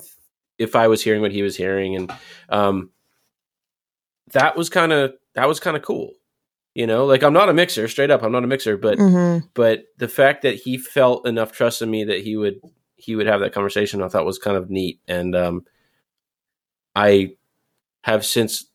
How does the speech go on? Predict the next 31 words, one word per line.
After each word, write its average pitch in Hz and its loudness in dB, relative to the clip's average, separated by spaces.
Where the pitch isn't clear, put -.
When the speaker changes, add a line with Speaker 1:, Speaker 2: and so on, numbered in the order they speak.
Speaker 1:
come 110 -2
to 107 -6
really 104 2
appreciate 101 -4
working 95 -4
with 92 -6
him 92 -4
and 92 -6
the 95 -4
other 92 -4
engineers 92 -4
that, 90 -2
that 95 0
wanna 98 2
have 92 -2
that 85 0
conversation, 85 -4
because 85 -8
it, 87 -8
it - -4
signifies 117 0
trust, - -6
I - -8
think, 85 -10
and 82 -8
that's 85 -12
what 80 -4
I 78 -2
like, 69 -4
you 78 -10
know? 85 -6